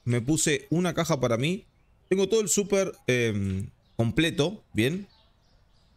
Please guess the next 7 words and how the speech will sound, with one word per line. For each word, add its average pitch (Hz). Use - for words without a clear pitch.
Está 113
nomás, 123
no 143
falta 92
nada, -
está 160
completo. 113